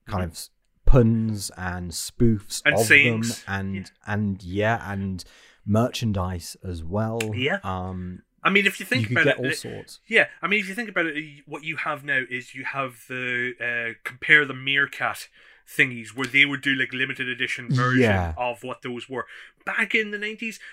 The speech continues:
Speaker 2: what we had
Speaker 1: Everyone was doing it, not
Speaker 2: Yeah.
Speaker 1: just one or two firms. It was, like,
Speaker 2: Yeah.
Speaker 1: everywhere.
Speaker 2: Yeah, like, do you remember, uh, the, the, I think it was the Levi's advert with the guy driving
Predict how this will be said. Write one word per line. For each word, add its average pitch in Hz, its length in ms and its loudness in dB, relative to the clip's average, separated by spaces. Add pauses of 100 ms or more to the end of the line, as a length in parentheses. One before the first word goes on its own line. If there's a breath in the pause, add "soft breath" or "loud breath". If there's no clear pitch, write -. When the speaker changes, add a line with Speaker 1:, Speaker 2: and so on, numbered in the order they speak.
(100)
Speaker 2:
what 185 260 0
we 202 180 -2
had 185 180 0
Speaker 1:
Everyone 160 560 8
was 120 140 4
doing 110 320 2
it, 95 200 0
not 143 280 6
Speaker 2:
Yeah. 269 100 2
Speaker 1:
just 135 240 -6
one 120 180 -4
or 113 60 -2
two 117 220 -4
firms. 110 360 -4
It 113 40 -12
was, 104 100 -14
like, 110 140 -10
Speaker 2:
Yeah. - 100 -20
Speaker 1:
everywhere. 98 800 -6
Speaker 2:
Yeah, 294 120 0 (180 loud breath)
like, 220 180 -2
do 233 80 -2
you 247 80 -2
remember, 233 460 0
uh, 202 480 -2 (180)
the, 196 140 0
the, 175 580 -2
I 147 60 -10
think 196 180 -6
it - 20 -6
was 190 120 -8
the 170 100 -4
Levi's 190 600 -4
advert 180 380 -6
with 160 120 -16
the 143 80 -2
guy 160 260 2
driving 156 520 -4